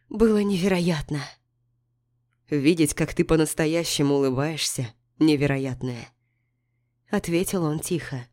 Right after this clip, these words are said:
Мы стояли друг напротив друга, капли воды стекали с наших лиц. Воздух между нами снова наэлектризовывался,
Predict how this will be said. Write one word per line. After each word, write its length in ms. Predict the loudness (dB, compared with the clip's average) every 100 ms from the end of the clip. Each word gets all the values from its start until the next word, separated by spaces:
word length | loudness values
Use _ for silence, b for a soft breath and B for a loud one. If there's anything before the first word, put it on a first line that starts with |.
| _ _ b b b b b
Мы 160 | -2
стояли 580 | -2 0 -2 0 -2 -4 -4
друг 280 | -2 -2
напротив 460 | -2 -2 -2 0 -2
друга, 340 | -2 -2 -4 -8 -12 b b b
капли 340 | 0 0 0 -2
воды 300 | 0 -2 -2
стекали 520 | 0 -2 0 -2 -2
с 140 | -6
наших 380 | -6 -8 -8 -8
лиц. 380 | -6 -6 -8 -14 _ _ _ b b
Воздух 560 | -2 2 2 0 -4 -2
между 320 | -2 0 -2
нами 300 | -4 -6 -6
снова 460 | -4 -2 -2 -2
наэлектризовывался, 1300 | -2 0 0 -2 -4 -4 -4 -6 -4 -6 -8 -10 -12